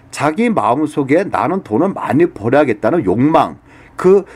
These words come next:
그 욕망을 또 어떤 식으로 표현하면 애절함입니다. 여러분 마음속에도 애절함이 있어야지 몸이 움직여질 거예요. 내가 먹고 사는데 지장 없어.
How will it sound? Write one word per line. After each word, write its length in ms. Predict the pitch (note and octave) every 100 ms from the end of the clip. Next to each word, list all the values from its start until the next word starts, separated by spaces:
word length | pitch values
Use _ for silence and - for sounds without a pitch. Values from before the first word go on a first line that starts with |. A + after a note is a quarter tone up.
| -
그 180 | - A3
욕망을 520 | B2 D#3 G3+ A3 G#3+
또 140 | F#3+ G3
어떤 320 | G3+ B3+ A#3
식으로 300 | - G3+ -
표현하면 520 | - E3+ - C3 -
애절함입니다. 800 | A2 B2 D#3+ F3+ D#3 A2 - - - - - D3
여러분 340 | G3 A#3+ C4
마음속에도 1000 | E3 B2 E3 E3+ F3+ C#3 A2+ A2+ E3+ - -
애절함이 600 | C#3 D#3+ G#3+ A#3 A#3 A3+
있어야지 840 | D3+ - F3 F3 C#3 A#2 F3+ B3+ B3+ -
몸이 380 | A2 B2 C3+ G3+
움직여질 500 | C3 C3+ G3 C#3+ A2
거예요. 380 | G#2 D#2+ A#1+ - _ - - -
내가 240 | A#2+ F3
먹고 320 | F#3+ G#3 G#3+ C4+
사는데 440 | A3+ A3 A3 B3+
지장 420 | - B2 C3+ G#3+
없어. 540 | D3+ - D#3+ G3 A2+